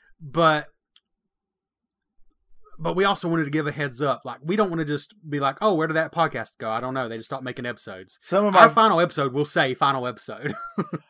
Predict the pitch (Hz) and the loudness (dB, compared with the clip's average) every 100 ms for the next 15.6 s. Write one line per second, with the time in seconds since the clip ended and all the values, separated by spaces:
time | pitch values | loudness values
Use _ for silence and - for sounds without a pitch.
0 | _ 156 180 208 208 185 156 147 139 135 | _ 6 8 8 4 2 6 6 6 0
1 | - 131 127 160 147 - 135 120 123 - | -2 2 2 0 -4 -2 2 4 4 2
2 | 120 120 135 110 110 101 95 98 - _ | -6 -8 -8 -8 -8 -8 -8 -12 -18 _
3 | _ 127 117 98 95 - 117 143 139 - | _ -12 -10 -10 -14 -10 -6 0 0 2
4 | 143 135 - 123 107 131 143 127 117 131 | 2 2 0 -2 -2 -4 -2 -4 -6 -6
5 | 127 113 - 113 135 165 101 90 87 - | -6 -8 -6 0 0 0 -4 -8 -8 -12
6 | - _ _ _ 101 110 131 135 120 135 | -14 _ _ _ -8 -4 0 2 4 4
7 | 120 117 113 131 143 120 101 110 95 - | 0 -4 -4 -2 -2 -4 -6 -6 -8 -6
8 | 98 90 107 113 143 - - - _ _ | -6 -6 -4 2 2 2 -10 -20 _ _
9 | _ - 101 120 147 151 131 123 127 143 | _ -4 -2 2 4 4 4 2 2 0
10 | 123 147 143 160 160 - - 113 113 147 | 0 -4 -2 -2 -2 -4 -12 -8 -4 0
11 | 185 190 - - 160 147 143 131 - _ | 2 0 -4 -6 -2 -2 -2 -8 -20 _
12 | _ _ _ - 147 139 - 139 127 131 | _ _ _ -2 0 0 -4 -6 -8 -8
13 | 135 165 170 139 131 139 135 135 123 143 | -8 -8 -10 -8 -2 -2 0 0 0 0
14 | 151 139 151 143 135 135 135 147 147 151 | 2 4 2 2 -12 -8 -6 -4 -2 -2
15 | 151 - 127 143 143 | -2 -2 4 6 6